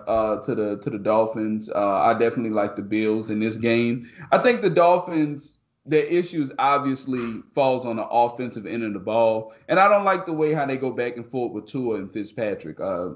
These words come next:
as of right now. Um,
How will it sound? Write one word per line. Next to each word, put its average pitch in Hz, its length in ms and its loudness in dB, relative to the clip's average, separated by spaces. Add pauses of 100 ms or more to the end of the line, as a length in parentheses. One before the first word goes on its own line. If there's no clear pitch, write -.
as 95 220 -4
of 90 160 -10
right 90 220 0
now. 87 380 -6 (360)
Um, 104 880 0